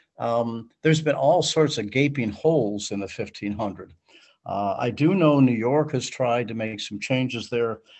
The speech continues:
Do you have any thoughts about that, Maria, whether or not we could lower the number, or there's ways we could reform it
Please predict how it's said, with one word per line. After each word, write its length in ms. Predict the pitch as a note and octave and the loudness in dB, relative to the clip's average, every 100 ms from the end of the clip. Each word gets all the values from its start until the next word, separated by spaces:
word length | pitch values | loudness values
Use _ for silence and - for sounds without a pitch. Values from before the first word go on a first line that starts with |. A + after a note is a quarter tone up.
| - _ | -20 _
Do 80 | G3+ | -2
you 40 | C4+ | 2
have 80 | |
any 100 | G3 | 2
thoughts 360 | - D#3 D3+ D#3 | 2 4 4 2
about 260 | D3+ C#3 C#3 | 2 2 4
that, 260 | C#3+ C#3+ | 2 2
Maria, 320 | C3+ C3 C#3 B2 | 0 2 2 2
whether 160 | B2+ | 0
or 40 | B2 | 0
not 220 | B2 A#2 | -2 -2
we 80 | A2+ | -4
could 320 | G#2 E2+ - _ - | -4 -6 -18 _ -10
lower 340 | G2 D#3 E3+ | 2 4 6
the 140 | D3 C#3+ | 6 6
number, 440 | C3+ C#3 C3+ C3 | 4 4 2 0
or 340 | A#2+ A#2+ A2+ - - | 2 2 0 -4 -4
there's 240 | B2+ C3 | -4 0
ways 260 | D#3+ G#3 D3+ | 0 2 0
we 80 | |
could 240 | C#3 D#3+ B2 | 0 0 0
reform 540 | B2 B2 F#3+ G#3 | 0 -2 0 4
it 80 | D#3 | 4